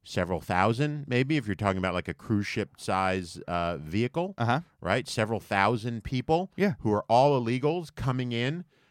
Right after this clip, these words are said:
Speaker 1: and having to just be dropped off on whatever shore that they're dry docking in for six months.
Speaker 2: Uh-huh.
Speaker 1: You know, you have to, that's the big, that's the big figure.
Speaker 2: Well, no, yeah,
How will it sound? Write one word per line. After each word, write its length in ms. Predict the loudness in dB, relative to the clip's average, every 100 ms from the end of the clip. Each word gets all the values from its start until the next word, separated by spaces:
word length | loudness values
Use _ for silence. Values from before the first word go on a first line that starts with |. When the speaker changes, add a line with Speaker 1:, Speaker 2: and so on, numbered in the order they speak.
| _ _
Speaker 1:
and 240 | 0 0 0
having 400 | 2 2 2 -4
to 340 | -2 0 0 0
just 260 | -2 -2
be 140 | -4 -6
dropped 420 | 2 4 4 4
off 320 | 4 2 -2
on 640 | -4 -2 -2 -4 -8 -10 -18 _ _ -10
whatever 480 | 0 2 2 2
shore 380 | -4 2 4 4
that 200 | 2 -2
they're 280 | 0 2 2
dry 300 | 2 2 2
docking 400 | 4 2 2 -4
in 160 | -4 -6
for 160 | -8
six 320 | -6 -6 -6 -2
months. 340 | -2 -2 -4
Speaker 2:
Uh-huh. 220 | -2 -2 -4 _ _ _ -4
Speaker 1:
You 120 | 0
know, 140 | 2
you 140 | 2 2
have 140 | 2
to, 80 | -2
that's 360 | -2 2 2 0
the 120 | -4
big, 340 | 0 -2 -2 -4
that's 280 | -2 -2
the 60 | -2
big 200 | -4 -4
figure. 480 | -2 -4 -2 -8 -8 -2
Speaker 2:
Well, 220 | 4 4
no, 120 | 4
yeah, 180 | -2 -4